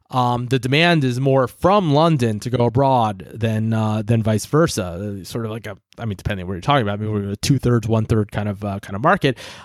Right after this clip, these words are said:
Um, and part of it is that, that, uh, the British, uh, have just typically had very good spending power.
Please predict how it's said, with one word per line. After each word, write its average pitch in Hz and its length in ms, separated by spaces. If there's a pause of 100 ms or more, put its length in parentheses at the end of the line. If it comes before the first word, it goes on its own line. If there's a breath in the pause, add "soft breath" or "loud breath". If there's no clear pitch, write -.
Um, 120 280
and 120 100
part 151 200
of 117 80
it 143 80
is 196 260
that, 120 280
that, 117 280
uh, 110 480
the 107 100
British, 127 500 (140)
uh, 117 180
have 113 180
just - 180
typically 113 300
had 113 180
very 107 140
good 95 160
spending 156 400
power. 95 340